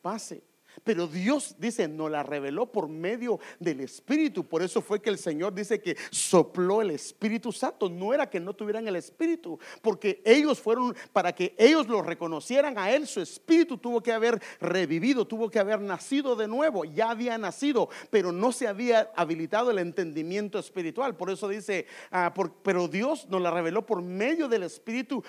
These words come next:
porque el Espíritu todo lo escudriña, aún las profundidades de Dios. Porque entre los hombres, ¿quién conoce los pensamientos de un hombre,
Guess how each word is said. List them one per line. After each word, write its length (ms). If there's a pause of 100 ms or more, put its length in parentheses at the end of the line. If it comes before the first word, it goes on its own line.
(140)
porque 280
el 100
Espíritu 640
todo 400
lo 80
escudriña, 680 (300)
aún 360
las 160
profundidades 1000
de 120
Dios. 460 (340)
Porque 240
entre 220
los 200
hombres, 420
¿quién 220
conoce 480
los 160
pensamientos 600
de 80
un 100
hombre, 320